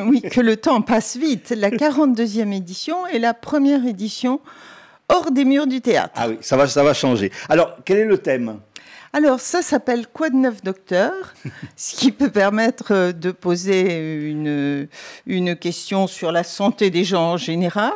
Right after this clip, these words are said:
Speaker 1: euh, peut-être aussi la santé du cinéma, la santé des festivals, euh, et comment va le monde, mais plus précisément, euh, comment sera-t-on soigné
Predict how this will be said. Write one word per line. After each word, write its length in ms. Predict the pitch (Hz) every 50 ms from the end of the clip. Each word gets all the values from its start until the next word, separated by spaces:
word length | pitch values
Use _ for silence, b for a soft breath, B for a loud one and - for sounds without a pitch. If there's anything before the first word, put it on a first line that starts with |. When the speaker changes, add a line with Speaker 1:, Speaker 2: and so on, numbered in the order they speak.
| 403 311
Speaker 1:
euh, 300 | 196 160 170 165 160 165 B 254 302 B B _
peut-être 340 | - _ - 180 170 - -
aussi 240 | 165 - - - 175
la 100 | 170 160
santé 360 | 165 - 175 160 - 180 175
du 120 | 151 147
cinéma, 680 | 165 - - - 151 156 160 147 143 147 156 175 202 208
la 220 | 196 175 165 160 156
santé 720 | - - - 165 160 160 _ - 170 170 175 170 165 170
des 140 | 156 143 160
festivals, 760 | - - 160 - - - 139 135 156 156 165 196 226 247 226 170
euh, 300 | 160 165 160 156 156 156 B 247 B B B B -
et 80 | - 147
comment 240 | - 180 156 160 156
va 180 | 156 170 156
le 120 | 165 160 160
monde, 480 | 190 240 294 311 285 262 196 - 156 151
mais 240 | 170 165 170 - - _ _ _ _ _ _ _ _ _ _ _ _ -
plus 260 | - 220 247 254 233
précisément, 960 | - - - - 180 - - - 170 147 156 156 147 139 135 147 165 240 - B B B B B B B B 226 196 B -
euh, 260 | - 196 196 190 196 196 -
comment 340 | - - 262 254 294 311 320
sera-t-on 720 | 285 - - 269 262 - 226 214 214 - - 226 220 214 202
soigné 760 | - - - - - 254 247 226 196 180 170 175 190 202